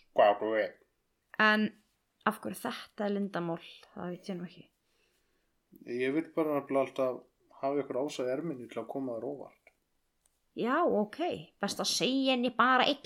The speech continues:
Speaker 2: hlut á ári.
Speaker 1: Mhm. Það bíður alltaf spennt eftir nýju ári hvaða nýjan hluti segir þér.
Speaker 2: Voruð þið mar-, mörg í þessu trúðarleikhúsi?
Speaker 1: Já, við vorum nokkur.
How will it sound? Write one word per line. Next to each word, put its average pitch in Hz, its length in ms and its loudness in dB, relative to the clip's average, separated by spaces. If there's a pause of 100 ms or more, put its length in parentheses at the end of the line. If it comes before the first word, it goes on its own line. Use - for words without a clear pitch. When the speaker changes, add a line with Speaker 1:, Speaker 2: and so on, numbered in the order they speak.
Speaker 2:
hlut 269 220 0
á 254 120 4
ári. 214 460 2 (100)
Speaker 1:
Mhm. 131 540 -8 (720)
Það 120 140 -4
bíður 127 200 -4
alltaf - 180 -10
spennt - 440 -8
eftir 120 200 -12
nýju 120 280 -10
ári 113 320 -6 (500)
hvaða 110 300 -6
nýjan 117 320 -4
hluti 120 280 -6
segir 110 360 -6
þér. 78 120 -16 (1160)
Speaker 2:
Voruð 220 220 4
þið 220 100 2
mar-, 233 260 0 (380)
mörg - 480 0
í 196 120 -2 (140)
þessu - 220 -4
trúðarleikhúsi? 170 580 -2 (800)
Speaker 1:
Já, 135 140 8 (500)
við 160 140 -8
vorum 226 240 -6
nokkur. - 300 -6